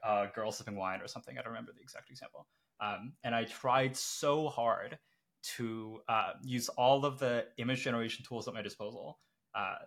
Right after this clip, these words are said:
like Stable Diffusion, Excel, dali two, dali three, all these tools, even some of my own kind of image-to-image tools, to make an ugly image.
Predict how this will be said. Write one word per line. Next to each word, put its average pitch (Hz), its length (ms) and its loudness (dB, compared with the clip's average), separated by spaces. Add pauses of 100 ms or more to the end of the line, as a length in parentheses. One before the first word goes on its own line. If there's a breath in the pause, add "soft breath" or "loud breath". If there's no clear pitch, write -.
like 123 140 -10
Stable 110 280 -2
Diffusion, 156 400 -2
Excel, 147 720 6 (120)
dali 123 340 4
two, 190 180 0
dali 107 340 0
three, 143 540 -4 (340 soft breath)
all - 100 4
these 127 160 0
tools, 110 520 -2
even 113 220 -6
some 120 140 0
of 110 120 4
my 104 60 0
own 113 280 2
kind 113 180 -2
of 104 80 -2
image-to-image 110 480 -6
tools, 107 300 -4 (280 soft breath)
to 113 100 -2
make 127 260 0
an 120 200 2
ugly 120 380 0
image. - 440 -4